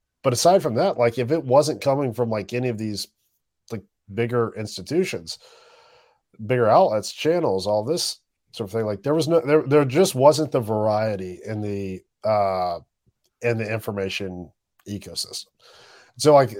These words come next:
even in my own lifetime, so, uh, an event like Waco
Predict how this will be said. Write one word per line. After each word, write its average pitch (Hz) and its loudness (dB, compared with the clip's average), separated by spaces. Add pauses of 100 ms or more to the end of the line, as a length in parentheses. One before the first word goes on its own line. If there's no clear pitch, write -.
(680)
even 170 2
in 151 4
my 131 4
own 123 4
lifetime, 101 -2
so, - 2 (100)
uh, 120 4
an 120 0
event 131 0
like 151 0
Waco 104 -2